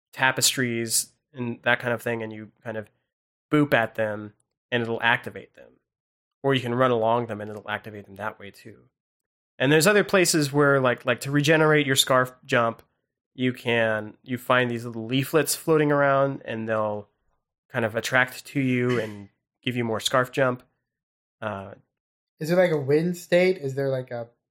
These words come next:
Speaker 2: level
Speaker 1: Yeah, yeah, yeah.
Speaker 2: progression?
Speaker 1: So, so it, it's, there's, like, a handf-, a handful of levels.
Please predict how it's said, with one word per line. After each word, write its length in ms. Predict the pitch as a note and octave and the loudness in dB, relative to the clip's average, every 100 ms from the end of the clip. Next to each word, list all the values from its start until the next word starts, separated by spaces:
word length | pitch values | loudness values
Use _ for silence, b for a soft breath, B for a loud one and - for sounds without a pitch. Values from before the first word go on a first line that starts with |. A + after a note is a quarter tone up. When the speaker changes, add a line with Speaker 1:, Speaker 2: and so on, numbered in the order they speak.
| _ | _
Speaker 2:
level 200 | C3 C3+ | -4 2
Speaker 1:
Yeah, 180 | C4+ F3+ | 6 6
yeah, 160 | E3+ F#3+ | 6 6
yeah. 180 | E3+ E3 | 6 4
Speaker 2:
progression? 260 | D#3+ - E3 | 2 -2 2
Speaker 1:
So, 420 | G3 E3+ D#3+ D#3+ B B | 4 6 4 2 B B
so 160 | - F3+ | 0 2
it, 300 | F3 D3 - | 2 0 2
it's, 260 | E3 D#3 - | 2 2 -2
there's, 380 | E3 E3+ F3 F3 | 0 2 4 4
like, 280 | D3+ C#3 | 4 4
a 240 | D3 C3+ C3 | 4 6 4
handf-, 340 | D#3+ A#3 - D3+ | 2 -2 -4 2
a 100 | C#3 | 4
handful 380 | F#3+ G#3 B3 | 4 4 2
of 120 | A3 C#3 | 2 2
levels. 640 | B2+ B2 A2+ B2 - - | 2 2 0 0 -4 -6